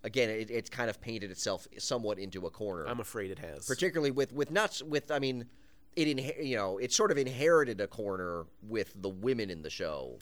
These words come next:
Speaker 2: Right.
Speaker 1: In terms of the limits, in terms of what they can do versus empowerment and exploitation. It's painted itself into a corner with Sam and, and
Speaker 2: Yeah.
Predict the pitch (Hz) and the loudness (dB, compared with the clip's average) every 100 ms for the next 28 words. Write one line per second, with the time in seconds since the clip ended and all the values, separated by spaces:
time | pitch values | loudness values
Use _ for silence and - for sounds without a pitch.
0 | - 101 87 - - 110 107 117 107 107 | -14 -12 -12 -14 -8 -4 -2 -2 -2 -2
1 | 104 104 120 117 - 107 117 98 95 107 | -2 0 2 2 -2 -4 -4 -4 -2 -2
2 | 101 101 98 95 120 98 95 90 87 85 | 0 -2 -4 -4 -2 -2 -4 -4 -8 -6
3 | 92 85 82 80 80 - 87 80 78 76 | -4 -4 -4 -6 -6 -6 -8 -6 -8 -8
4 | 80 78 - - - - - 131 - - | -10 -14 -16 -20 -20 -14 -2 -2 -2 -6
5 | 139 175 139 95 - 104 87 92 95 87 | -2 0 -2 -4 -2 -2 -2 -4 -4 -4
6 | 107 101 90 85 85 - 95 87 82 80 | -4 -4 -2 -6 -6 -4 -4 -4 -6 -8
7 | 71 80 73 69 | -8 -8 -8 -10